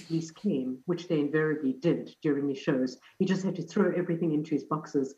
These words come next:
and run out the other door. So, you know, he really, um, was a, was a, a remarkable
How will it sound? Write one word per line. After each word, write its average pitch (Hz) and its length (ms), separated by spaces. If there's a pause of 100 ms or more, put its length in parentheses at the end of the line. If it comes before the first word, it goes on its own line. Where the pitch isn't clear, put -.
(200)
and 147 220
run 156 380
out 147 200
the 151 120
other 143 200
door. 143 380 (500)
So, 180 400 (100)
you 202 100
know, 165 240
he 208 240
really, 190 340 (200)
um, 151 460
was 170 240
a, 156 180
was 160 220
a, 156 260 (100)
a 151 40
remarkable 156 800